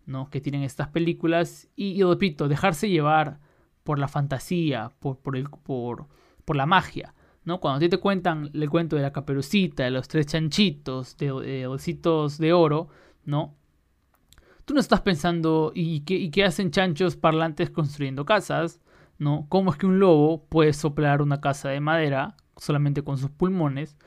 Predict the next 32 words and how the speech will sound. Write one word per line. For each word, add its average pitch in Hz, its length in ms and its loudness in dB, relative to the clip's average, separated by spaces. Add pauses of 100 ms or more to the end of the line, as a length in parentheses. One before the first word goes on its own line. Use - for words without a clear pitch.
(280)
Tú 190 100 -4
no 185 60 2
estás 151 220 -2
pensando, 160 440 0
"¿Cómo 208 220 0
es - 60 -2
que 202 80 -4
esta 196 180 -2
niña 170 500 -2 (400)
existe 156 420 -4
en 170 60 2
un 170 140 0
mundo 165 300 2
donde 135 320 -2
hay 139 480 -2 (220)
osos 165 500 2
que 147 120 -6
tienen 147 300 -2
casas?", 143 640 -2 (380)
¿no? 139 320 -6 (560)
"¿Cómo 165 340 2
es 156 200 0
que, 151 400 -2 (280)
eh, 131 540 -4
por 151 100 -2
ejemplo, 147 300 0
Pinocho, 160 540 -4 (400)
eh, 131 300 -6
cómo 175 240 0
es - 60 -2
que 185 100 -2
este, 151 280 -6